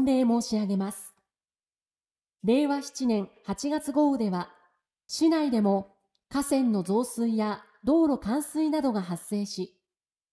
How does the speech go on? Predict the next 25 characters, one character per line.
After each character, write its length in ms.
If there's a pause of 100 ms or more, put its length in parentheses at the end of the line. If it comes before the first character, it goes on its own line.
(140)
多 220
く 100
の 140
地 180
域 220
で 240 (180)
不 180
安 200
な 100
時 140
間 240
を 60
過 120
ご 140
さ 100
れ 100
た 120
こ 140
と 100
だ 100
と 140
思 180
い 100
ま 140
す。 260